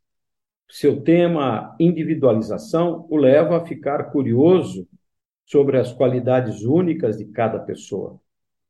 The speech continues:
Você se impacienta com generalizações ou tipos porque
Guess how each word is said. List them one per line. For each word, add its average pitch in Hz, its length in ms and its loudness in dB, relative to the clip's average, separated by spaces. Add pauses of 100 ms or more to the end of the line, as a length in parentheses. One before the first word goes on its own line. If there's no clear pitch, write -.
(440)
Você 202 500 6
se - 220 -4
impacienta 165 840 0
com 127 460 -2
generalizações 117 1200 -2
ou 113 140 -8
tipos 123 480 -8
porque 117 640 -6